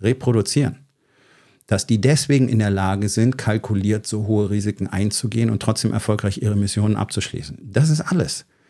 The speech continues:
Das sind, das sind, da ist nix esoterisch Mystisches drin. Das sind keine, äh, geheimnisvollen,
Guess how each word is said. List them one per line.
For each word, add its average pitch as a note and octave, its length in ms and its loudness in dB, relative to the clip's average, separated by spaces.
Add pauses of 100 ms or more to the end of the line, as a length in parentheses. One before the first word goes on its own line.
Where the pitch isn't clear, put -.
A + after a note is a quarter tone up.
(420)
Das A2+ 160 2
sind, G3+ 340 0
das C3+ 200 0
sind, F3+ 280 0
da A2 60 -2
ist - 240 0
nix C#3 360 4
esoterisch D#3+ 760 0
Mystisches D3+ 640 2
drin. D3 220 2
Das A#2 140 0
sind C3+ 180 0
keine, C3+ 560 2 (400)
äh, A2+ 80 -4
geheimnisvollen, B2 920 2